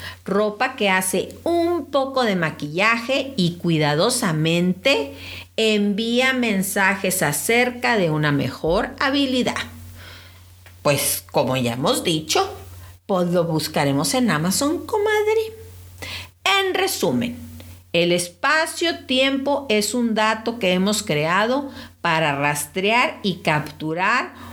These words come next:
objetos o recompensas en la habilidad. Inflamos el espacio-tiempo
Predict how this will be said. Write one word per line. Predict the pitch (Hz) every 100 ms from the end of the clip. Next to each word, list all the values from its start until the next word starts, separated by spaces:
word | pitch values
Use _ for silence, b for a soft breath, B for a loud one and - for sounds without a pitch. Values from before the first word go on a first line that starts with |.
| B -
objetos | 196 190 - - 294 311 302 359 403 - - -
o | 196
recompensas | 175 170 170 160 156 185 185 185 214 202
en | 175
la | 151
habilidad. | 135 127 123 123 - - - B B B B B _
Inflamos | 180 180 170 165 - 202 208 208 226 226 226 233
el | 185
espacio-tiempo | 165 - 175 170 170 160 - 254 277 277 285 277